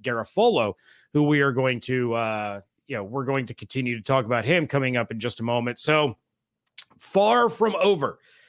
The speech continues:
is this process. And, uh, I know Bucs fans are gonna be real excited to, uh, to hear that Todd Monken is interviewing. Could be a big return, or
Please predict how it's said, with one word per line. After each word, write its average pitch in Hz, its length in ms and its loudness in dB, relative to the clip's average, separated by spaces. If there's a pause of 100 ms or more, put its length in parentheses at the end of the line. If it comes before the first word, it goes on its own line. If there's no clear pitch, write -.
(220)
is 156 280 0
this 156 260 0
process. 143 800 0
And, 135 400 0
uh, 135 280 2
I 139 100 2
know 139 140 2
Bucs 131 260 -2
fans 131 220 -2
are 117 40 -2
gonna 120 120 -2
be 110 120 -6
real 131 440 -2
excited 117 600 -4 (460)
to, 120 360 -2
uh, 101 440 -4 (180)
to 123 120 -6
hear 135 220 0
that 120 160 -4
Todd 135 260 2
Monken 135 360 0
is 113 160 -6
interviewing. 156 640 2
Could 165 240 -2
be 165 140 2
a 147 60 2
big 151 220 0
return, 170 600 2
or 196 540 4